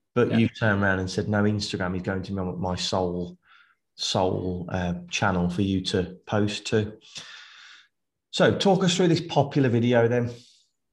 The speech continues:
Speaker 1: This popular video that you had, what, what was the content?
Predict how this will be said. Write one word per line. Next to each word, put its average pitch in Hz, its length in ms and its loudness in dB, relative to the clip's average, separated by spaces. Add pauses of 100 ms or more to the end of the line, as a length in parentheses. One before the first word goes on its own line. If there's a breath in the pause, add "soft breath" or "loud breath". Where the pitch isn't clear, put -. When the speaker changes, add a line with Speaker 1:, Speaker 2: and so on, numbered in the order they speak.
Speaker 1:
This 143 160 -2
popular 147 400 2
video 101 360 2
that 98 140 -6
you 107 80 -6
had, 87 380 -6 (160)
what, 107 320 -2
what 117 180 0
was 107 120 -4
the 110 80 -4
content? 117 800 0